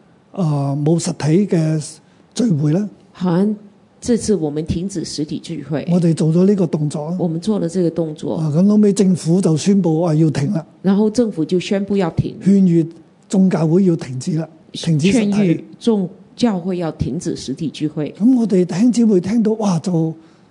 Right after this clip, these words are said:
Speaker 1: 好感恩喎。
Speaker 2: 我們的弟兄姊妹聽到就很感恩。
Speaker 1: 原來一切都喺神嘅手中，神已經同牧師講咗咯喎。
Speaker 2: 原來一切都在神手中，神已經跟牧師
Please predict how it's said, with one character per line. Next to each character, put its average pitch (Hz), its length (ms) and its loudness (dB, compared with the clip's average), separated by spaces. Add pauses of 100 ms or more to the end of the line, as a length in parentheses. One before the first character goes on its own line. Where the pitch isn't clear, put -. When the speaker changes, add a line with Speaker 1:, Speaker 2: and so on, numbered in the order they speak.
(240)
Speaker 1:
好 233 180 2
感 190 200 0
恩 233 200 6
喎。 165 280 0 (260)
Speaker 2:
我 185 120 0
們 233 140 2
的 247 60 -4
弟 302 140 2
兄 294 160 0
姊 226 80 0
妹 202 160 2
聽 277 180 0
到 277 140 0
就 269 100 2
很 254 160 0
感 196 140 4
恩。 185 100 6
Speaker 1:
原 175 80 4
來 214 80 6
一 240 60 4
切 208 160 4
都 254 140 4
喺 233 40 2
神 160 220 -4
嘅 202 100 2
手 190 200 0
中， 233 160 2
神 175 180 0
已 196 40 6
經 247 140 6
同 165 140 2
牧 170 140 4
師 240 180 2
講 208 260 2
咗 - 20 4
咯 170 380 2
喎。 - 60 4
Speaker 2:
原 285 120 2
來 320 100 0
一 302 100 0
切 320 160 2
都 302 100 0
在 302 140 2
神 254 240 -2
手 180 180 0
中， 269 200 2
神 254 180 0
已 247 60 2
經 233 160 0
跟 277 120 2
牧 294 140 0
師 269 100 0